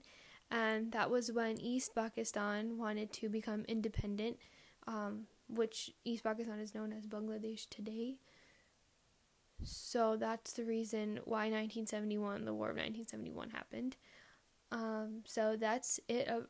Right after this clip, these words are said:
I think that should be enough for the background. I think you guys understand what exactly, you know, happened during that time. And sorry for anyone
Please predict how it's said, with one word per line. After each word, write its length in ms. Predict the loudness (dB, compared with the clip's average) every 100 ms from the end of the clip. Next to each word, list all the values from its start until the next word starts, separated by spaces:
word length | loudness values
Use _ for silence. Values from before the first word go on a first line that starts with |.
| -6
I 80 | -2
think 160 | 0
that 120 | 0 0
should 140 | 0
be 120 | 2
enough 260 | 2 0 0
for 180 | 0 0
the 100 | 2
background. 420 | 0 0 -2 -4
I 60 |
think 300 | -2 -2 -2
you 60 | -6
guys 380 | -2 -2 0 0
understand 680 | 0 0 0 0 0 0 -2
what 180 | 0 0
exactly, 680 | 0 -2 -4 -2 0 0 -2 -14 -20 -20 -20 -20 _ _ -4
you 140 | 2
know, 180 | 4 4
happened 520 | 4 2 2 0 0
during 260 | 0 0 0
that 180 | -2 -6
time. 380 | -6 -6 -4 -4
And 240 | -6 -6
sorry 400 | -2 2 4 4
for 160 | 0 -2
anyone 500 | 0 0 0 -2